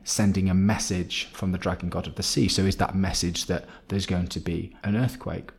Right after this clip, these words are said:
And shortly before the infamous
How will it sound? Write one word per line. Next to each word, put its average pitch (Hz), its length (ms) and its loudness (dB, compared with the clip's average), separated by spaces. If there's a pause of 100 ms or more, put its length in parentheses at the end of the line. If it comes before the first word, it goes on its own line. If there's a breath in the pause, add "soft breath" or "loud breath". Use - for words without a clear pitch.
(120)
And 131 400 6
shortly 156 280 8
before 117 380 4
the 104 440 2
infamous 110 680 2